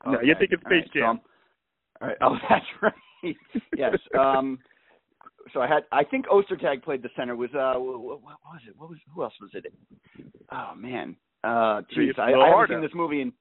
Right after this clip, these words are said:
Speaker 2: I haven't seen this movie in probably, what, twenty, twenty years, I think.
Speaker 1: Okay.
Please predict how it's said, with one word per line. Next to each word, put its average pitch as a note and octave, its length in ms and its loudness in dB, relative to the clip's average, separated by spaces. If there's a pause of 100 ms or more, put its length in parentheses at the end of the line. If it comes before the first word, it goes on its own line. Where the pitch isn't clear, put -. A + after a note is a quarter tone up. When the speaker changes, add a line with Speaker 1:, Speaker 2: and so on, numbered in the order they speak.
(460)
Speaker 2:
I C3+ 80 0
haven't G3+ 200 0
seen G3+ 120 -8
this - 100 -2
movie D#3+ 200 0
in C3 80 -6
probably, C3+ 360 -4
what, - 180 -4
twenty, C#3 460 -8 (100)
twenty C#3+ 280 -6
years, F3+ 200 -6 (1000)
I D#3+ 80 -12
think. G3 280 -8 (100)
Speaker 1:
Okay. F#3+ 260 2